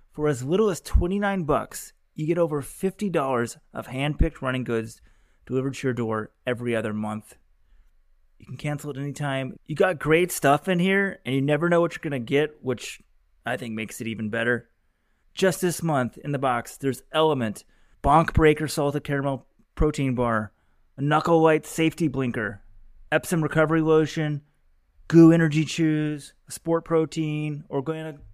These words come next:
Lip Balm, P B and J Fruz Balls, dark chocolate cereal, and a lot more. You gotta check it out, and you can still use code Let's Run twenty-two to save ten bucks. This is the pick-me-up you need to get your running in twenty twenty-three on track.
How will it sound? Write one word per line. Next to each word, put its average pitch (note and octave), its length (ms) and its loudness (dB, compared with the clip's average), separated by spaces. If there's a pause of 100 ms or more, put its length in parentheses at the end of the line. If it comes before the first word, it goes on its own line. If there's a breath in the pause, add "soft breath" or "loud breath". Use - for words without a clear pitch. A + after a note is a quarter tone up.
(160)
Lip E3 220 -4
Balm, D#3 640 0 (160)
P F#3 100 -4
B F3+ 160 0
and E3 100 2
J D#3+ 160 2
Fruz D#3 320 2
Balls, D3+ 560 2 (280)
dark D#3 220 -2
chocolate E3 360 0
cereal, D#3 500 -2
and C3 120 -4
a - 20 0
lot A2+ 320 0
more. G#2+ 340 -8 (680)
You C3 80 -6
gotta D3+ 240 0
check F3+ 260 2
it D3 80 2
out, B2 320 2 (220)
and C3 80 -2
you C#3 60 0
can D3+ 100 -4
still G3+ 280 2
use A3 280 -2
code C#3+ 340 2 (100)
Let's C#3+ 400 -8
Run D#3+ 440 -6
twenty-two D3+ 640 -6 (260)
to C3 80 -12
save A2+ 380 -6
ten D#3 300 -6
bucks. B2 500 -4 (300)
This - 180 -10
is F3 60 -8
the D3 100 2
pick-me-up E3+ 720 2
you D3+ 140 -4
need C#3 480 -4
to - 80 -6
get C#3+ 160 -4
your C#3+ 140 -2
running D3 380 0
in C3 120 -6
twenty D#3+ 280 -2
twenty-three D3 400 -4
on A#2 140 -2
track. B2+ 460 -2